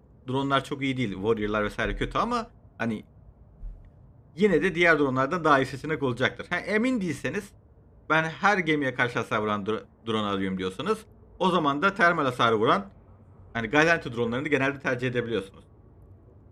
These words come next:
Şimdi dronlar hakkında diyeceklerimiz bu kadar arkadaşlar. Yani olabildiğince kısaca anlatmaya çalıştım ama küçük gemilere karşı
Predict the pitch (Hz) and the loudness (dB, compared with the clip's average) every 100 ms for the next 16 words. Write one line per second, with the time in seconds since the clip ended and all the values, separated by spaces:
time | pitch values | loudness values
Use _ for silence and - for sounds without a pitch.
0 | - - - - - - - 139 135 170 | -20 -20 -20 -20 -20 -20 -10 -8 0 2
1 | 214 220 208 196 202 226 185 151 151 160 | 4 4 2 -2 2 2 0 -6 -6 -4
2 | 190 180 190 185 139 135 127 127 208 - | -2 -4 -2 0 0 0 -4 -2 -4 -4
3 | - - - 117 151 170 175 185 208 190 | -18 -20 -12 -4 0 0 -2 -6 -6 -4
4 | 202 196 - - - - - - - - | -4 -4 -12 -20 -20 -20 -20 -20 -20 -20
5 | - - - 151 190 180 175 175 175 180 | -20 -20 -14 -6 -4 0 0 0 -2 -4
6 | 185 175 - 208 202 120 - - - - | -4 -6 -4 0 2 0 -2 -14 -14 -10
7 | 233 202 196 165 156 143 143 117 - 87 | -8 -2 -2 2 2 2 2 0 0 -10